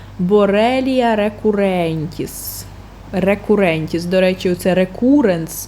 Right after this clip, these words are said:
те, що повторюється вдруге за фарб-, е, за інтервалом два дні, тобто такий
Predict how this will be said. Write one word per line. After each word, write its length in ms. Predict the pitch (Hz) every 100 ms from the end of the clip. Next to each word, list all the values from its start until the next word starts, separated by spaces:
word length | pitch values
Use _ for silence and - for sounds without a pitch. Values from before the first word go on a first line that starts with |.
| - - - - -
те, 200 | 196 196
що 380 | - - 190 180 -
повторюється 920 | 196 - 214 196 185 170 170 - 175
вдруге 760 | 165 175 233 285 277 - 185
за 180 | 175 175
фарб-, 520 | - 175 170 170 95
е, 300 | 175 175 175
за 460 | 165 170 165 165 -
інтервалом 760 | 180 175 180 170 170 165 170 165
два 240 | 165 170
дні, 360 | 165 185 220 262
тобто 260 | 190 - 170
такий 280 | 180 185